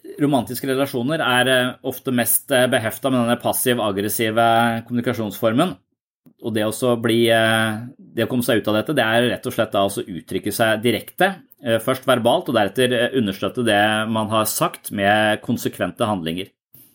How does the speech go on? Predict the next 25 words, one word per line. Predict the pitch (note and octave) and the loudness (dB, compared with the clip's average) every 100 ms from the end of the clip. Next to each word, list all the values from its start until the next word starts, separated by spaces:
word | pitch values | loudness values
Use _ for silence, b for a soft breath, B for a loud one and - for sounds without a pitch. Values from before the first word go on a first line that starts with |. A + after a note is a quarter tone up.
| b _ | b _
D-, | D3 C#3 | -4 0
dette, | C#3 D#3 D3+ C3+ | 0 2 0 2
dette | C#3+ D3+ | 0 2
blir | D3+ | 0
et | A#2+ | 0
problem | C3 A2+ A#2 | 2 4 4
i | B2 | 4
parforhold, | B2 F#2 G#2 C3+ | 2 2 0 2
men | C#3+ | 2
dette | A#2+ C3 | 4 4
er | B2 | 4
jo, | B2+ A#2 D#2+ | 4 2 -4
eh, | A#2+ | -10
for, | - - C3 B2 | -12 -12 -10 -4
for | C3+ | 0
min | A2 G2 | 0 2
del | C3+ F3 - | 0 0 -4
et | B2+ B2 | -4 -4
stort | - B2 - | -2 -2 -2
problem | B2+ A2 A2 A#2+ | -4 0 0 0
overfor | G#2 B2 G#2+ | -4 -6 -4
barn, | G#2 F3+ F#3+ - _ _ _ _ - | -2 -2 -4 -10 _ _ _ _ -6
fordi | C3+ A#2 A2 | -2 0 2
at | A2+ B2 | 2 4
jeg, | A#2+ A2+ A2+ A2+ A2 | 4 4 2 0 -2